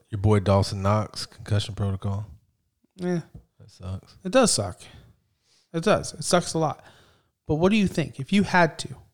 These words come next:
Speaker 2: and I know you probably didn't think about it 'cause you didn't, I bought all the shares in Singletary and Moss. I bought 'em all.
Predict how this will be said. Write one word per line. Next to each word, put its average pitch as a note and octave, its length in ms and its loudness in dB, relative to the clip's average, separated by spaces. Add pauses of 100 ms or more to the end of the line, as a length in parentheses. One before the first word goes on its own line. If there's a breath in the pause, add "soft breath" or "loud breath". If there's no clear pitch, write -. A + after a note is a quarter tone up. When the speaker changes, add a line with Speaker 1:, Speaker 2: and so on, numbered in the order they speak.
(320)
Speaker 2:
and C#3 100 -4
I C#3 60 0
know D3 100 2
you F3 200 4
probably E3+ 280 4
didn't F3 380 0 (240)
think F3 180 -2
about C#3+ 220 4
it C#3 100 -2
'cause D3 200 -2
you E3 100 2
didn't, F3+ 240 -6 (340 loud breath)
I F3 160 4
bought F3 260 8
all D#3 140 8
the D#3 120 4
shares C3+ 320 0
in C3 80 -2
Singletary B2+ 420 -4
and B2 80 -4
Moss. G#2+ 340 -10
I C#3 60 -8
bought D3 200 8
'em F3+ 100 8
all. - 240 0